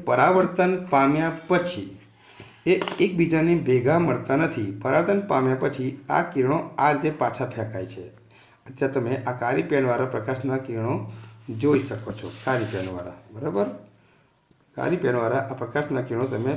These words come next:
પાછા પડતા જોઈ શકો છો. તો આ રીતે એ પાછા પડતા હોય છે.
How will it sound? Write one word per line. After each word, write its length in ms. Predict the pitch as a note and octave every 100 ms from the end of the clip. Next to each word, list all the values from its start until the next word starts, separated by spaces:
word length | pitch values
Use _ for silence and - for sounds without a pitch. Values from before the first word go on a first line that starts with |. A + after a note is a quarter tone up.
| -
પાછા 320 | A#2 A2+ D#3
પડતા 420 | D3+ A2 A2 A#2+ D#3+ - - - - - C3
જોઈ 240 | D#3+ C3+
શકો 260 | - G2 G2
છો. 180 | F#2 G2 G2 _ _ _ _ -
તો 40 | - -
આ 100 | C#3+
રીતે 220 | C3 C3
એ 40 | C#3+ C#3+
પાછા 260 | B2 B2+ A2+
પડતા 280 | G#2 - G#2+
હોય 140 | G#2+ F#2
છે. 180 | -